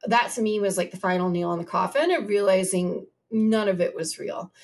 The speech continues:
You know, there's no way to even think, like, "Oh, well, maybe he really did fall for her over the season." Like, all of that is just not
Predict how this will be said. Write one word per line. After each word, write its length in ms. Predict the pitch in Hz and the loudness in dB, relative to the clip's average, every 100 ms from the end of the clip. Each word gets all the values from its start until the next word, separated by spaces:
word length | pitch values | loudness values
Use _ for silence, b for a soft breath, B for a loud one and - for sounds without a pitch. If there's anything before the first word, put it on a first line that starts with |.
| B | B
You 140 | - 196 | -2 0
know, 160 | 185 | 2
there's 260 | 190 202 185 | 2 0 2
no 180 | 214 214 | 0 0
way 300 | 208 202 196 | 2 0 0
to 220 | 196 - | -4 0
even 300 | 185 175 175 | 0 0 -2
think, 260 | 175 175 185 | -2 -2 -2
like, 180 | 190 - | -4 -2
"Oh, 200 | 214 214 | 0 0
well, 80 | 202 | -2
maybe 320 | 196 202 208 | -2 -2 -2
he 160 | 208 196 | -2 -2
really 260 | 190 202 190 | 0 -2 0
did 280 | 247 226 | 0 0
fall 220 | 240 226 226 | 2 2 2
for 120 | 226 | 0
her 200 | 220 220 | 2 2
over 160 | 220 214 | 0 -2
the 100 | 208 | -4
season." 420 | 226 214 202 190 | -2 -2 -2 0
Like, 140 | 185 190 | -2 0
all 260 | 208 220 | 2 2
of 80 | 202 | 2
that 240 | 185 160 170 | 0 0 -2
is 140 | 160 | -4
just 460 | - 180 - - - _ _ _ _ _ _ _ _ _ | -4 -4 -8 -10 -20 _ _ _ _ _ _ _ _ _
not 240 | 190 - | -2 -2